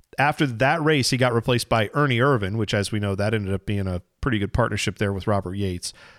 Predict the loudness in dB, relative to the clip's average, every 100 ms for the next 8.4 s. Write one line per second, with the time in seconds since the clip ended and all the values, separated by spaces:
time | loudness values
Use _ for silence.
0 | _ 0 4 4 0 -4 -10 _ _ -2
1 | 0 0 0 2 2 2 2 0 2 2
2 | 2 2 0 -4 _ _ -6 0 2 2
3 | 0 2 2 4 2 2 2 2 0 -6
4 | -2 2 2 2 0 2 2 4 2 2
5 | 0 0 -2 -2 -2 0 0 0 2 4
6 | 2 2 0 2 2 2 2 0 0 0
7 | 2 4 2 0 -2 -4 -4 -4 -4 0
8 | 2 4 4